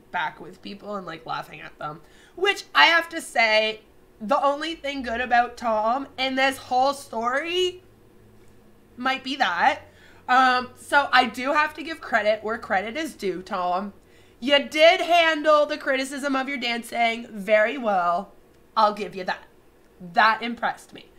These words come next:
So basically, um, he is talking about how this whole thing was all a joke, how him dancing around was a joke.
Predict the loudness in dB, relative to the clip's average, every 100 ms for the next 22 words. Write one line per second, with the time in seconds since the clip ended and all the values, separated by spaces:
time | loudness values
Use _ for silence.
0 | -20 -20 -20 -8 4 8 10 8 6 -4
1 | _ _ -20 -12 2 2 4 -2 -4 -4
2 | -4 -8 -8 -6 -6 -2 4 4 4 0
3 | -6 _ _ _ _ _ _ _ _ _
4 | _ _ _ _ _ -8 -2 0 0 -2
5 | -4 -6 -12 -10 -8 -12 -14 -4 -2 -2
6 | -6 -8 -8 -8 -6 0 2 2 2 0
7 | -2 -4 0 0 0 -2 -4 -10 -8 -10
8 | -8 -8 -8 -12 -14 -8 -6 -6 -6 -6
9 | -8 -14 -16 -10 -4 -2 -2 -6 -6 -8
10 | -10 -14 -14 -14 -14 -16 -6 -2 -2 -4